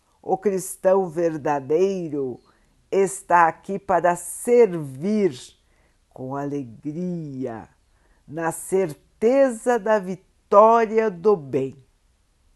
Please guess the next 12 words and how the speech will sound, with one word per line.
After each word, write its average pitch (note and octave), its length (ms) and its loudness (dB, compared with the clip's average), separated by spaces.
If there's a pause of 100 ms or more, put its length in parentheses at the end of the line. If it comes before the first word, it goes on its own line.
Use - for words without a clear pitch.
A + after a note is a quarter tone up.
(540)
Mantenhamos E3 920 -2
viva C#3+ 760 -6 (400)
a C#3+ 180 -4
esperança D3 1300 -8 (360)
em F3 180 -2
nossos B2 640 -14
corações. - 1200 -16 (3750)
Vamos F3+ 320 -8
então C3+ 360 -14
orar B2 280 -10
juntos, C3 680 -18
irmãos, C3 760 -16